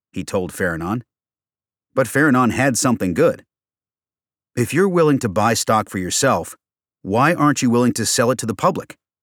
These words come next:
Faranon demanded. Hambrecht didn't have a good answer. The following year, Faranon sold shares to the public for the first time in an I P O led by White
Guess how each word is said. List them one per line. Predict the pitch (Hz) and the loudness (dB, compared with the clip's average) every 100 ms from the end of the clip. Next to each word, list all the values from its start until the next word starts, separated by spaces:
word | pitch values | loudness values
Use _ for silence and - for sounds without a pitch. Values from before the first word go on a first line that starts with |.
| _ _ - | _ _ -4
Faranon | 113 95 87 85 | 0 0 0 -4
demanded. | 82 82 85 95 139 _ _ _ _ _ _ _ _ _ _ _ | -4 -6 -4 -4 -6 _ _ _ _ _ _ _ _ _ _ _
Hambrecht | 160 180 95 90 - - - _ _ | 2 2 2 0 -4 -8 -12 _ _
didn't | 95 131 101 | -2 0 0
have | 117 117 | 0 -2
a | 90 82 | -2 -2
good | 104 | -2
answer. | 113 170 - - _ _ _ _ _ _ _ _ _ _ _ | 0 0 -2 -12 _ _ _ _ _ _ _ _ _ _ _
The | - | -4
following | - 151 202 202 | 0 2 4 4
year, | 147 104 85 87 _ _ _ - | 4 2 0 -6 _ _ _ -4
Faranon | 135 156 151 139 127 | 2 4 4 4 2
sold | - 135 143 127 | 2 2 2 0
shares | - 131 123 | 2 2 2
to | 120 | -2
the | 110 | -2
public | 123 120 120 | 0 0 0
for | - | -2
the | 101 | -4
first | - 147 127 | 0 0 0
time | - 185 95 87 95 _ _ _ | 0 2 2 -2 -6 _ _ _
in | - | 0
an | 123 | 2
I | 123 151 | 2 2
P | 175 - | 0 0
O | 151 143 | 2 2
led | 110 135 104 | 4 2 2
by | 110 107 | 0 2
White | 90 98 123 135 | 0 2 2 0